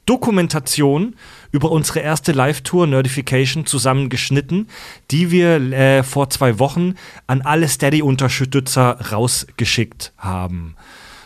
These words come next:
Ja, die werden wir so im Laufe des nächsten halben Jahres vermutlich auch, äh, bei YouTube öffentlich für alle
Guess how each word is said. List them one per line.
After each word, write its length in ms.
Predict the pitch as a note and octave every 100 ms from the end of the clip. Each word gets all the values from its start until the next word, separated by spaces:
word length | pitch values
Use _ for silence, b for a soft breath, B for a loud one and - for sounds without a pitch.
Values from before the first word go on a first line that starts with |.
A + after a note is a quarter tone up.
| B -
Ja, 160 | G2 - -
die 460 | A#2 A#2 A#2 A2 B2
werden 260 | C#3+ D3+
wir 120 | D3
so 220 | B2+ C3+ C3
im 120 | A#2
Laufe 260 | C3 C3+
des 160 | C3 -
nächsten 380 | C3 C3+ C#3 A2+
halben 320 | B2 A#2 A#2+
Jahres 500 | A2+ C3 C#3 C#3+ C3
vermutlich 720 | - A#2+ A#2 D3 C3 C#3 C3
auch, 320 | C3 B2 - -
äh, 320 | A#2+ A2+ A2
bei 180 | G2+ A#2
YouTube 520 | A2 B2+ - C3 C3 -
öffentlich 460 | C3 C3+ B2+ -
für 140 | - C3+
alle 280 | D#3+ G#3